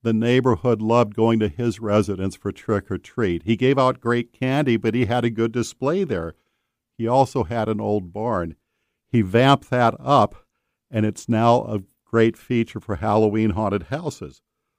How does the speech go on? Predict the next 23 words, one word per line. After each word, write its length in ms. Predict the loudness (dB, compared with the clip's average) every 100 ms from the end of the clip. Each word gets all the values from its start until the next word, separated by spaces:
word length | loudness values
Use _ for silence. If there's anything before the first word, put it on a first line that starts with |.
| _
We 120 | -4
have 220 | 0 0 0
an 100 | 0
address, 600 | 2 2 2 0 0 -2
which 240 | -6 -4
is 100 | -6
four 380 | -8 -2 2 2
five 440 | 0 -2 0 -2
four 360 | -4 -2 0 2
eight 340 | 0 -2 -4
Marvin 420 | -4 0 0 0
Road 380 | -2 2 2 2 -4
Southeast, 800 | _ -4 -2 -4 -4 -8 -8 -12 _ _ _ _
Lacey, 380 | 4 4 4 -2
Washington, 840 | 0 2 2 2 -6 -4 -4 -4 -8
nine 320 | -4 0 2
eight 220 | 2 0
five 400 | -2 -2 0 0
one 220 | 0 -2 -2
three. 420 | -4 -4 -4 -6 _ _ _ _ _
A 60 | -10
phone 340 | -4 -2 0
number, 320 | -2 -4 -8